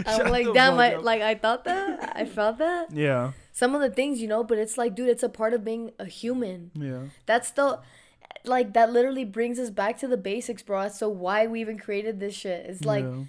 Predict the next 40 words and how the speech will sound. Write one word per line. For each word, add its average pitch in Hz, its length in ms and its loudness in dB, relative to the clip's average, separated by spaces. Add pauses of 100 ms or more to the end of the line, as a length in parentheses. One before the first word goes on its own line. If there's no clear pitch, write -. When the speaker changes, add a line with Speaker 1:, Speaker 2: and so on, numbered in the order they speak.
(200)
Speaker 1:
the 240 80 -6
human 254 320 -4
experience. 233 920 -6 (360)
Speaker 2:
No, 240 160 6
Speaker 1:
This 269 240 4
Speaker 2:
dude, 214 80 2
Speaker 1:
is 247 140 2
the 269 100 4
Speaker 2:
yeah. 262 60 2
Speaker 1:
human 277 260 -2
experience, 262 420 -2
Speaker 2:
And 240 60 0
Speaker 1:
and 220 80 -4
we're 220 100 0
documenting 202 680 -2
Speaker 2:
<laughs> - 20 6
Yeah, 226 180 10
we're 214 120 8
Speaker 1:
ours. 190 80 4
Speaker 2:
literally 196 260 2
documenting 156 640 0
it, 120 180 -8
yeah. 131 240 -8 (480)
Like, 156 280 2
it's, 160 240 -4
it's 156 260 -6
like, 151 280 -2 (1700)
as 185 180 6
much 190 180 6
as 202 140 2
we, 165 120 6
like, 139 320 0 (320)
would 147 240 0
love 151 240 4
to - 100 -2
be, 139 360 0 (120)
and, 131 440 -2
um, 131 560 -2 (200)
like, 135 200 -6
we're 156 220 2